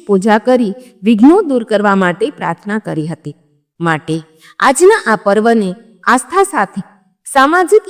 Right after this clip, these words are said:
એકતા અને સંસ્કૃતિના ઉત્સવ તરીકે ઉજવાય છે. ગણેશ ચતુર્થીનું ધાર્મિક અને સાંસ્કૃતિક મહત્વ પણ ઘણું છે. આ પર્વથી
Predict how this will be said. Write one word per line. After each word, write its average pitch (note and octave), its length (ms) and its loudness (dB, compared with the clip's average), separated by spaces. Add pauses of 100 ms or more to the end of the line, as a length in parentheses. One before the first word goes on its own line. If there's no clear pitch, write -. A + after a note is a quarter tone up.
એકતા A#3 500 -4 (280)
અને B3+ 160 2
સંસ્કૃતિના D#4+ 880 -2
ઉત્સવ B3+ 280 -4
તરીકે F#3+ 440 -4
ઉજવાય F3 500 -4
છે. - 300 -18 (500)
ગણેશ D4 380 2 (140)
ચતુર્થીનું A#3 680 -2 (280)
ધાર્મિક A#3+ 400 0 (140)
અને G#3 160 2
સાંસ્કૃતિક G3 720 -6
મહત્વ B3+ 380 -2
પણ C4 220 0
ઘણું G3 320 -4
છે. D#3+ 260 -16 (460)
આ F3+ 80 0
પર્વથી F#3+ 600 0